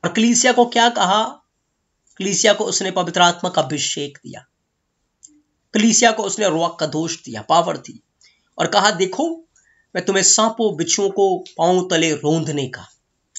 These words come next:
उन्हें कुचलने का, उनके सिर को कुचलने का,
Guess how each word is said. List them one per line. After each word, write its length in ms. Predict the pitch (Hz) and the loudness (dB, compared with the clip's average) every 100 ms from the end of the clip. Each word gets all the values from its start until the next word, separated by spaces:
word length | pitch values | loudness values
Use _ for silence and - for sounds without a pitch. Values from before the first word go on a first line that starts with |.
| - - | -10 0
उन्हें 280 | 202 220 220 | 4 4 2
कुचलने 520 | 240 - 285 262 170 | 0 2 2 0 -2
का, 240 | 117 101 - - | -6 -12 -12 2
उनके 260 | 277 269 269 | 4 6 6
सिर 400 | - - 381 370 | 6 4 4 4
को 120 | 320 | 2
कुचलने 480 | 311 - 214 175 143 | 2 -2 0 -2 -4
का, 200 | - | -8